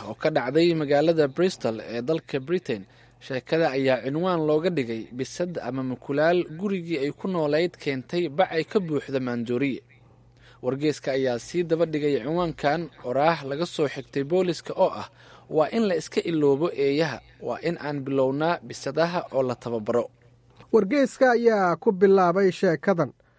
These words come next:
Speaker 2: Waxaa si weyn u argagaxay qofkii iska lahaa bisadda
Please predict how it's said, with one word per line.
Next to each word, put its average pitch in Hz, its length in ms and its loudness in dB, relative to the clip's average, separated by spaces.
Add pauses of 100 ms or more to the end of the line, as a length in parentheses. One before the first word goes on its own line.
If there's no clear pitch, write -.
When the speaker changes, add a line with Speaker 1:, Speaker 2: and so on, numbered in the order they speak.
(300)
Speaker 2:
Waxaa 165 440 0
si - 160 -4
weyn 208 420 6
u 214 80 6
argagaxay 180 720 2
qofkii 180 560 2
iska 196 240 0
lahaa 185 320 4
bisadda 170 600 0